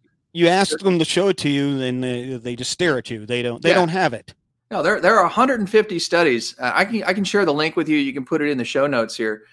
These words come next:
Speaker 2: Uh, a hundred fifty studies that show that masks don't work, and, and, like, half of those also show that they're actually bad for your health. They're actually dangerous. They, they can cause a lot of different things,
Speaker 1: Mm-hmm.
Speaker 2: hypoxia, hypoxemia, which is a low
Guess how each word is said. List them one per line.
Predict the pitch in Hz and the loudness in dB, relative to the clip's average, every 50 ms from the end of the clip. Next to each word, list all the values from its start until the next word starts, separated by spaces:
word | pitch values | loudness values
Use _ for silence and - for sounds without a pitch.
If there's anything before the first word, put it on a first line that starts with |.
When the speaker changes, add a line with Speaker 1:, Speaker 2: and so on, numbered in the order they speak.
| _ _ _ _ _ _ _ | _ _ _ _ _ _ _
Speaker 2:
Uh, | - 123 113 110 | -2 0 2 2
a | 113 | 2
hundred | - 208 226 220 202 | 2 2 2 2 4
fifty | 220 202 175 170 151 | 4 2 2 2 -2
studies | - - 156 156 160 147 | 0 2 4 4 4 2
that | 139 120 | 0 -4
show | - - 156 151 139 | 0 2 4 4 4
that | 131 123 123 | 2 0 2
masks | 139 147 160 165 - - | 2 2 2 2 2 0
don't | 156 160 170 147 | 2 2 2 2
work, | 135 135 139 147 143 - - - | 4 4 4 2 2 -2 -12 -6
and, | 127 127 127 127 127 123 120 117 - | -2 0 2 2 2 0 -2 -6 -8
and, | - 131 127 127 123 120 117 113 | -6 -4 -4 -2 -2 -2 -4 -2
like, | 117 120 117 | -4 -4 -4
half | - 156 160 175 190 - | -2 0 2 2 2 2
of | 156 | 2
those | 143 139 127 117 131 | 2 2 2 2 2
also | 127 143 147 - 160 139 | 2 2 2 2 0 -2
show | 123 - - 131 127 123 | -2 0 2 2 2 4
that | 117 120 113 - - | 2 0 -2 -2 0
they're | 123 113 110 - | 0 0 2 2
actually | 120 123 135 - - 139 131 123 123 120 117 - _ _ _ _ _ _ _ _ - 123 | 2 2 2 0 -4 -2 0 0 0 0 -2 -4 _ _ _ _ _ _ _ _ -14 -2
bad | - 139 139 147 127 - | 2 4 4 4 4 2
for | 160 | 0
your | 135 117 104 | 0 0 2
health. | - 147 135 101 98 - | 2 2 2 2 0 0
They're | 117 120 | -2 -2
actually | 120 - 120 110 | 0 -2 -8 -8
dangerous. | 107 - 113 117 143 139 113 107 101 - - - | -6 -2 -4 -2 -2 -4 -8 -10 -12 -12 -14 -10
They, | - 113 107 107 110 | -6 -4 -4 -4 -4
they | 113 110 - | -6 -8 -8
can | 117 110 | -8 -8
cause | - - 117 113 113 104 | -2 0 0 0 2 0
a | 107 | 0
lot | 107 113 113 117 | 2 2 2 2
of | 113 | 0
different | 117 110 117 101 - | -2 -6 -8 -6 -4
things, | 120 117 117 120 113 | -4 -2 -2 -2 -4
Speaker 1:
Mm-hmm. | 113 - 120 113 117 113 | -2 -2 -2 -2 -2 0
Speaker 2:
hypoxia, | 120 117 117 117 - - 123 120 120 123 | 2 2 2 2 0 -2 0 0 0 2
hypoxemia, | 123 117 117 - 120 107 - - - 139 131 127 127 123 123 120 120 117 117 _ _ _ _ _ _ - | 2 0 0 0 -2 -4 -2 -4 -6 -4 -2 0 0 0 0 0 0 -2 -4 _ _ _ _ _ _ -6
which | 120 110 110 - | -6 -6 -4 -4
is | 127 117 107 - | -8 -6 -4 0
a | 120 110 | 2 2
low | 107 107 110 117 127 127 131 131 127 127 123 123 123 | 2 2 0 2 4 6 6 6 6 6 4 2 0